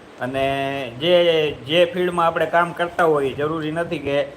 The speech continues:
ખેતી કરતા હોઈએ કે તબેલાનું હોય કે ડ્રાઇવિંગ કરતા હોઈએ કે કાંઈ પણ આપણે કરતા હોઈએ, તો એનો એક ટોપિક પકડી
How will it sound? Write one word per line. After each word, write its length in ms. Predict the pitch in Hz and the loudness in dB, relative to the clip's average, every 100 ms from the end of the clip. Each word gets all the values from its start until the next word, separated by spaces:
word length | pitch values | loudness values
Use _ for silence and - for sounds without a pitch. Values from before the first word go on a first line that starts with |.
| - - | -20 -2
ખેતી 240 | 170 170 | -2 0
કરતા 320 | 160 160 156 156 | -2 -2 2 2
હોઈએ 360 | 151 147 147 | 4 2 0
કે 100 | 143 | -2
તબેલાનું 680 | 139 156 160 156 151 147 139 | -2 0 2 2 2 -2 -2
હોય 220 | 147 147 | 0 0
કે 140 | 139 127 | 0 -4
ડ્રાઇવિંગ 460 | 120 147 156 147 | 0 0 0 -2
કરતા 280 | 151 147 143 | -2 0 0
હોઈએ 360 | 139 139 139 139 | 2 2 0 -2
કે 160 | 139 | -6
કાંઈ 200 | 139 190 | -2 -2
પણ 160 | 185 165 | 2 2
આપણે 220 | 156 147 | 2 0
કરતા 300 | 139 165 156 | -2 0 2
હોઈએ, 120 | 139 | 0
તો 120 | 139 | 0
એનો 180 | 143 156 | -4 -2
એક 260 | 165 156 - | -2 -4 -2
ટોપિક 360 | 175 180 175 | -2 -2 -2
પકડી 400 | 190 190 196 165 | -2 0 0 -2